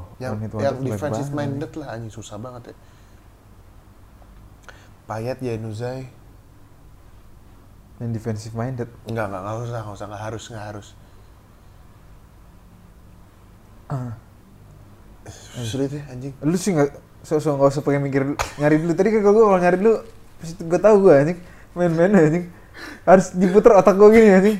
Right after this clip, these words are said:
Speaker 1: <laughs> Kan maka-, makanya itu, Blay, kita kayak pinter gitu loh, Man. Blay, lu udah, sekarang kita udah bisa ngeliat H P, lu nggak manfaatin ngeliat H P dah. Anjing, anjing,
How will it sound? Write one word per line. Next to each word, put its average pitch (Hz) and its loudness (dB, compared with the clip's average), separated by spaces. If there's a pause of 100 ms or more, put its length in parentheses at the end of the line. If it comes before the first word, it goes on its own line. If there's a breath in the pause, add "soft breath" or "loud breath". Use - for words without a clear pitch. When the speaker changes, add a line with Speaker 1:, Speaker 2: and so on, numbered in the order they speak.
Speaker 1:
<laughs> - -20
Kan - -2
maka-, - -12 (540 loud breath)
makanya 190 0
itu, 208 0
Blay, 170 2
kita 185 -2
kayak 208 0
pinter 175 -2
gitu 190 -2
loh, 160 2
Man. 147 -2 (360 loud breath)
Blay, 147 6
lu 175 4
udah, 165 4 (280)
sekarang 175 -2
kita 196 -2
udah 196 0
bisa 160 -6
ngeliat 139 -2
H 123 -8
P, 120 -10
lu 196 -2
nggak 175 -2
manfaatin 151 -6
ngeliat 151 -6
H 151 -12
P 147 -12 (100)
dah. 127 -2 (420 loud breath)
Anjing, 139 2
anjing, 143 -2